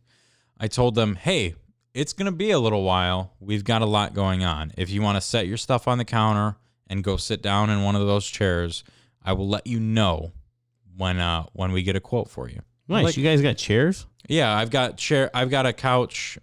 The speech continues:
Speaker 1: for every V R booth. So I told them to just go relax in one of those. I'll be right with you as soon as I can. So, and they agreed to that. They're like, "Oh, okay, that's fine."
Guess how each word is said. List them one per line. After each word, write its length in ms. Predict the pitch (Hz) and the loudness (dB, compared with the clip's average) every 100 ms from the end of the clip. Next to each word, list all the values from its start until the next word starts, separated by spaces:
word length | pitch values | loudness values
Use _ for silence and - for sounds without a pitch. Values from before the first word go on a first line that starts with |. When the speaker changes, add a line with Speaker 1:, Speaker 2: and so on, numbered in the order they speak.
| _ - | _ -14
Speaker 1:
for 200 | - 117 | -4 0
every 380 | 110 107 110 107 | 0 2 0 0
V 220 | 98 101 | 2 2
R 120 | 92 | 2
booth. 360 | 87 62 - - - _ _ _ - - _ | 0 -8 -16 -20 -20 _ _ _ -20 -20 _
So 540 | - 117 101 92 90 - | -6 0 2 2 -2 -4
I 100 | 98 | -4
told 240 | 104 113 104 | -2 0 0
them 200 | 104 104 | 0 0
to 100 | 101 | -4
just 340 | 98 - 110 | -6 -10 -8
go 120 | - | -4
relax 440 | 123 139 131 127 - | -2 2 2 0 -2
in 60 | |
one 100 | 139 | -4
of 80 | 139 | 0
those. 400 | 120 95 98 - - | 2 4 2 -4 -4
I'll 120 | 104 | -2
be 140 | 101 | 0
right 240 | 95 92 87 | 0 0 0
with 260 | 95 - | -4 -4
you 80 | 92 | -2
as 260 | 90 90 87 | 0 -2 -6
soon 360 | - - 90 | -8 -4 -2
as 80 | 87 | 0
I 120 | 90 | 0
can. 360 | - 80 73 - _ _ _ - _ _ | -2 -6 -12 -16 _ _ _ -20 _ _
So, 280 | - 110 98 - | -2 0 0 -2
and 160 | 120 | 0
they 80 | 131 | 0
agreed 280 | 165 233 240 | 0 -2 -2
to 80 | 110 | 0
that. 220 | 92 90 | -2 -2
They're 140 | 117 120 | -2 -2
like, 200 | 120 - | -2 0
"Oh, 220 | 175 165 | 4 4
okay, 240 | 165 139 113 | 2 0 0
that's 180 | 135 | 0
fine." 340 | - 98 90 | -2 -2 -2